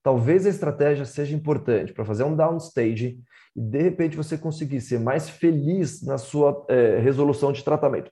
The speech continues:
Por exemplo, uma cirurgia melhor, ou margens mais seguras, uma incisão total de mesorreto, onde o cirurgião fique mais confortável, onde você acaba, a, a, é, é, cortando o mau prognóstico conferido por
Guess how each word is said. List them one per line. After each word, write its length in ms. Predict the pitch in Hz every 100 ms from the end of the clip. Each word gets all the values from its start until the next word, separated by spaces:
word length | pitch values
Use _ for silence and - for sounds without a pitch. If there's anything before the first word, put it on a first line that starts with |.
| _
Por 160 | 208 226
exemplo, 340 | 139 156 - - _ _ -
uma 140 | 175
cirurgia 400 | - 147 117 131
melhor, 800 | 139 143 120 131 143 127 107 - - _
ou 260 | 139 156 156 143
margens 600 | 139 143 139 117 127 113
mais 240 | 127 131
seguras, 800 | 127 127 123 165 156 131 127 123 - _ -
uma 100 | 147
incisão 300 | 147 139 156
total 260 | 156 151
de 140 | 143 135
mesorreto, 520 | 139 131 123 120 135
onde 100 | 127
o 40 |
cirurgião 260 | 127 123 147
fique 240 | 147 -
mais 300 | 127 143 156
confortável, 800 | 156 139 - 110 135 135 127 127 - _ -
onde 200 | 175 175
você 400 | 180 202 196 - _ _ _
acaba, 480 | 151 156 170 156 120 -
a, 340 | 131 123 147
a, 140 | 151 143
é, 260 | 123 113 -
é, 380 | 120 117 117 - _ _ _ _ _ _ _ _ _
cortando 800 | 196 180 - 185 208 240 175 151
o 120 | 156
mau 380 | 156 156 - -
prognóstico 800 | 175 151 147 156 175 - 160
conferido 640 | 151 160 - 135 151 160 160
por 460 | 156 151 135 -